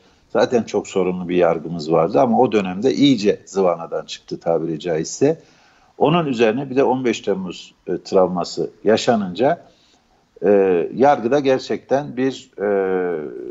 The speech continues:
belki de dünyada eşi benzeri görülmemiş bir travmatik durum ortaya çıktı. Hem yargı mensuplarında hem, e, yasa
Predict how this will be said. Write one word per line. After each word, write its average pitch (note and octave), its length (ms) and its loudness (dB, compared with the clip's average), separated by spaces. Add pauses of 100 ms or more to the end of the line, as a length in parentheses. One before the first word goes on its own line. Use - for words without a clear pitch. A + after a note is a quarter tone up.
(400)
belki A#2 260 2
de G#2+ 140 0
dünyada A2+ 460 4
eşi G#2 280 -2
benzeri G#2+ 440 -2
görülmemiş A2 640 -2
bir A#2 160 -4
travmatik A2 600 0
durum G#2+ 240 -2
ortaya D#2+ 400 -4
çıktı. - 420 -12 (540)
Hem G#2 240 0
yargı G2 280 2
mensuplarında F2 880 -6
hem, G#2+ 280 -2 (220)
e, F#2 80 -4
yasa F2+ 720 0